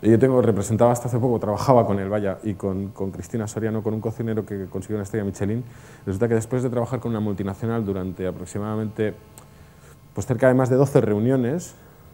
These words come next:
intentando configurar un concepto de restaurante nuevo, atendiendo que le habían dado una estrella Michelin,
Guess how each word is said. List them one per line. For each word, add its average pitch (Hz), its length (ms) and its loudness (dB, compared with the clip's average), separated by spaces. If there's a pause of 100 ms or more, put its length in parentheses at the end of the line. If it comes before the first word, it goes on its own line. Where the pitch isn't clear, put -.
intentando 104 400 -2
configurar 120 380 0
un 117 80 0
concepto 101 400 -2
de 104 60 -2
restaurante 104 460 -2
nuevo, 123 300 0
atendiendo 101 360 -4
que 98 80 -6
le 98 80 -2
habían 101 140 -2
dado 104 120 -2
una 95 100 -4
estrella 101 220 -6
Michelin, 113 460 -4